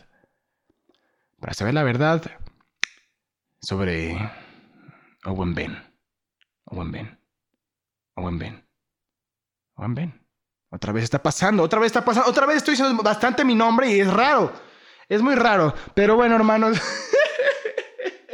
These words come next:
Ay, qué, qué pendejada, hermanos. Qué verdadera pendejada. Pero me mama decir pendejadas, si ustedes están escuchando esto, es Owen Ben. Owen Ben. <laughs>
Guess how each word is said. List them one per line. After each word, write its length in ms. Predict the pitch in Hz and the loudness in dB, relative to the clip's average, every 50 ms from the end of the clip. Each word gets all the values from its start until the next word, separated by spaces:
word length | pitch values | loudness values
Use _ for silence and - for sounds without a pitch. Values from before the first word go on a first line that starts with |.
| 269 - - - _ _ - - _ _ - 427 330 311 302 285 277 277 269 262 254 247 247 240 - - - | -10 -10 -10 -20 _ _ -20 -20 _ _ -2 -2 -2 0 -2 -2 -2 -4 -4 -4 -6 -6 -6 -8 -10 -8 -4
Ay, 1120 | - 240 285 294 302 302 311 311 311 311 302 294 294 294 294 285 285 277 269 262 254 247 254 | -2 0 2 2 4 4 2 2 2 2 2 4 4 4 4 4 4 4 2 2 2 0 -2
qué, 260 | - 269 262 254 247 | -2 -2 -2 -2 -2
qué 160 | - 285 285 - | -2 -2 -2 -2
pendejada, 600 | - 285 269 254 214 196 190 202 220 214 196 170 | -2 -2 -2 -2 -2 -2 -2 0 0 0 0 0
hermanos. 380 | 170 160 147 135 135 139 - | -2 -2 -4 -6 -8 -10 -6
Qué 320 | - 294 311 320 294 - - | -4 -2 0 0 0 -2 -2
verdadera 600 | 214 220 208 196 196 196 196 208 226 240 233 233 240 | -2 -2 -2 0 0 0 0 0 0 0 0 0 -2
pendejada. 920 | 196 185 170 165 156 151 160 160 - 220 233 269 302 359 381 370 - - - - _ _ _ _ _ _ _ _ _ _ _ _ _ - - - _ - - - - - _ _ - 147 | -2 -2 -2 -2 -4 -4 -4 -4 -2 -2 0 2 2 0 0 -2 -6 -14 -20 -20 _ _ _ _ _ _ _ _ _ _ _ _ _ -18 -18 -18 _ -20 -20 -20 -20 -20 _ _ -8 -8
Pero 120 | 147 143 | -6 -4
me 100 | 143 170 | -2 -2
mama 260 | 185 196 240 269 294 | 0 2 2 2 2
decir 220 | 208 160 - 170 - | 2 2 0 -2 0
pendejadas, 560 | - 170 151 120 104 - 120 123 117 87 85 | 0 0 0 0 0 0 0 0 0 0 0
si 60 | 95 | -2
ustedes 240 | 95 - 151 151 147 | -2 0 2 2 2
están 200 | 127 - 131 151 | 2 2 2 0
escuchando 440 | 139 - - 92 - 107 107 98 92 | 0 0 -2 -4 -2 0 0 0 0
esto, 220 | 85 80 - 87 | -2 -4 -6 -6
es 140 | 80 76 - - - - - - - - - - - _ _ _ _ _ _ _ _ _ _ _ _ _ - | -8 -8 -10 -18 -20 -20 -20 -20 -20 -20 -20 -20 -20 _ _ _ _ _ _ _ _ _ _ _ _ _ -6
Owen 240 | - 98 92 87 80 | -4 -2 -2 -2 -2
Ben. 220 | 76 78 76 71 - - - - - - - - _ _ _ _ _ _ _ | -2 -4 -6 -6 -8 -12 -14 -16 -20 -20 -20 -20 _ _ _ _ _ _ _
Owen 300 | - 98 95 98 101 117 | -2 0 0 2 2 2
Ben. 300 | - 151 143 165 143 - | 2 2 2 2 0 -2
<laughs> 40 | - | -4